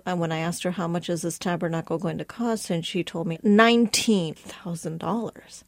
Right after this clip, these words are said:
Uh, I was, like, in shock, but I said, "Well, I don't have that kind of money just sitting around." So, um, she said, "Well, do you have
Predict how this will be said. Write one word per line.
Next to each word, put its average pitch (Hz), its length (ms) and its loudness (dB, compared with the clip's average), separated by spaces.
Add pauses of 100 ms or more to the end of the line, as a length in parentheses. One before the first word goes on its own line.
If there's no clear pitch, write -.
Uh, - 60 -2
I 160 320 -2
was, 170 280 -2
like, 160 360 -4
in 165 180 -4
shock, 339 440 2
but - 180 -4
I 165 200 -6
said, - 280 -6
"Well, 180 220 -8
I - 160 -14
don't 220 120 -2
have 254 280 -4
that 220 160 0
kind 190 160 -4
of 175 80 -2
money 220 260 2
just 175 220 -6
sitting 175 260 -4
around." 175 380 -6
So, - 340 -10 (920)
um, 165 600 -4
she - 180 -4
said, 175 180 -4
"Well, 170 160 0
do 151 140 -4
you 165 140 0
have 170 640 -4